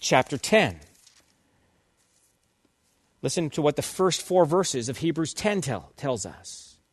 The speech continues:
It says, "For since the law has but a shadow of the good things to come, instead of the true form of these realities, it can never, by the same sacrifices that are continually offered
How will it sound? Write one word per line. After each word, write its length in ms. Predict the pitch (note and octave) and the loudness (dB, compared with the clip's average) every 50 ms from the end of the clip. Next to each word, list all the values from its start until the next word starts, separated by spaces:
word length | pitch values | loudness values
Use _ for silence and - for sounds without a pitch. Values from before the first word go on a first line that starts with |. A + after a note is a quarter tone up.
| _ _ _ _ _ _ _ | _ _ _ _ _ _ _
It 140 | _ _ - | _ _ 0
says, 200 | - F3+ F3 - | 4 4 4 4
"For 140 | - - D3+ | 4 0 0
since 340 | - - - G#3 G#3+ G#3 - | 0 2 4 4 4 2 2
the 140 | - F3 D#3+ | 2 2 4
law 320 | D#3 D#3 E3+ F#3+ G#3 G#3 | 8 8 10 10 10 8
has 320 | B2+ F3+ F3 F3 F3 D3 | 8 8 8 6 6 6
but 180 | B2+ E3 E3 D3 | 4 4 4 4
a 40 | C3+ | 4
shadow 540 | - - - - E3+ F3+ G3+ G3+ D#3+ D3 D#3 | 2 0 2 6 6 8 8 8 8 6 6
of 100 | D3 C3 | 4 2
the 60 | D3 | 0
good 240 | B2+ C#3+ F3+ F3+ - | 2 2 2 2 2
things 300 | - F#3 E3+ D3+ - - | 0 0 0 0 -2 -6
to 80 | - C3 | -8 -4
come, 360 | - D#3+ D3 D3 D#3+ F#3+ F#3 - - - - - | 0 2 2 2 2 0 -4 -8 -12 -14 -8 -6
instead 320 | D3+ A#2+ - - G3 G#3+ | -4 -2 2 6 6 6
of 80 | G#3+ D3+ | 6 6
the 80 | D3+ | 4
true 360 | - - - - G#3+ A#3 B3 | 0 0 2 4 6 6 6
form 300 | A3+ - - G3 G3+ F#3+ | 4 2 2 4 4 4
of 140 | F3 D#3 C3 | 4 2 2
these 260 | C3 E3+ E3 E3 C#3 | 0 -2 -2 -2 -2
realities, 540 | C#3+ D3+ D3 C#3+ D#3 F#3 F3 C3+ C#3 C#3+ - - - - - - | 0 4 6 6 8 6 6 4 2 0 -2 -6 -14 -16 0 4
it 180 | G#3+ G#3+ - - | 6 6 6 8
can 300 | - - G#3+ G3 F3+ F3 | 8 8 8 8 8 8
never, 360 | F#3+ A3 A#3+ G3 F#3 F3 F3 | 8 8 8 8 8 6 6
by 280 | C#3+ - D#3 E3+ G#3+ | 8 8 8 8 8
the 100 | A3 A#3 | 8 6
same 320 | G#3+ - - A3+ A3+ A#3 G#3 | 4 6 6 4 4 4 4
sacrifices 880 | - - A3+ G#3+ G#3+ - G3 F3 - - D3 C#3 C#3 - F#3 F#3+ F3 - - - - - | 4 6 6 6 6 6 2 -2 0 2 2 2 2 2 0 0 -2 -2 -8 -14 -6 2
that 160 | - E3 D#3+ | 6 8 8
are 80 | F3 F3 | 8 8
continually 680 | - - F3+ D#3 - - G3+ G#3+ A#3+ B3 B3 B3 A#3+ A3+ | 6 4 2 0 2 2 4 6 6 8 8 10 10 10
offered 480 | G#3+ G#3+ G#3 - - D3 B2+ A2+ G2 | 10 10 8 6 4 0 -2 -2 -2